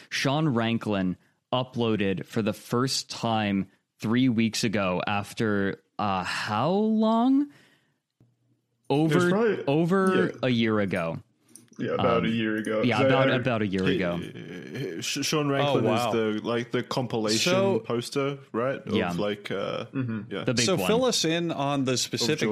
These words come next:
Speaker 3: Jordy
Speaker 4: here, 'cause from,
Speaker 3: freakouts.
Speaker 4: from what I saw, maybe just, like, optly checking in, he was kinda getting into the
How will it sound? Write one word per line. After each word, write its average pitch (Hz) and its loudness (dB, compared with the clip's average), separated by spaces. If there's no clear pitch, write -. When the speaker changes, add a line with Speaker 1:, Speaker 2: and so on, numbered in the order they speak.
Speaker 3:
Jordy 117 0
Speaker 4:
here, 107 0
'cause 110 -2
from, 139 -2
Speaker 3:
freakouts. 135 -2
Speaker 4:
from 135 0
what 156 0
I 196 0
saw, 110 0
maybe 120 0
just, 117 -2
like, 110 -2
optly 117 -2
checking 120 -4
in, 113 -2
he 123 -2
was 147 -2
kinda 151 -2
getting 117 -2
into 120 0
the 113 0